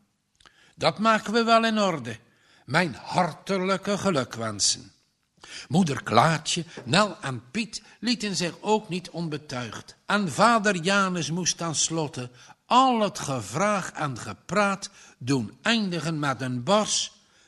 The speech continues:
"Nu opgemarcheerd. Volgende week hopen we Liesje te zien.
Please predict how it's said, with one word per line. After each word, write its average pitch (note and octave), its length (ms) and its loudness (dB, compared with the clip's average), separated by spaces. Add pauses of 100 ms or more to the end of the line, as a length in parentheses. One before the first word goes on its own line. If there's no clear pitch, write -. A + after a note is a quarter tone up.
"Nu C4 260 6
opgemarcheerd. D#3+ 1120 4 (500)
Volgende A3 600 4
week G#3+ 400 0 (280)
hopen C#3 400 2
we C3+ 140 0
Liesje G#3+ 420 2
te G3+ 160 2
zien. A#2+ 360 -2